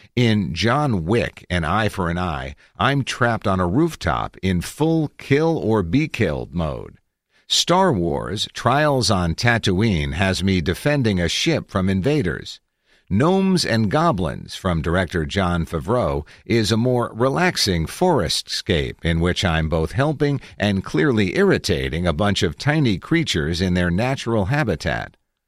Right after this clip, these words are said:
All three are thrilling, the John Wick one in particular. You know that feeling when you get out of an awesome action movie or a great thriller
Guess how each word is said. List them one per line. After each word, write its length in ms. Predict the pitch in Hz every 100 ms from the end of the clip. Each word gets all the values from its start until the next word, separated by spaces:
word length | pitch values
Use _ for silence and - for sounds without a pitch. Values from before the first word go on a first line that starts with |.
| _ _ _ -
All 260 | 175 202
three 540 | 170 - 117 110 78 67
are 180 | 85
thrilling, 720 | 85 - - 113 139 76 55 -
the 100 | -
John 400 | 73 98 90 80
Wick 240 | 98 127 78
one 240 | 69 64
in 80 | 67
particular. 680 | 80 - 123 - 64 53 _ _ _ _
You 180 | 120 170
know 160 | 110 82
that 220 | 80 69
feeling 540 | - 104 104 113 92 -
when 220 | 92 85
you 100 | 80
get 220 | 95 87
out 160 | 90 92
of 60 |
an 100 | 85
awesome 400 | 85 92 - 82 -
action 400 | 87 - 101 85
movie 400 | 85 85 90 95
or 200 | 78 69
a 80 | 65
great 300 | 90 95 -
thriller 480 | 90 92 90 95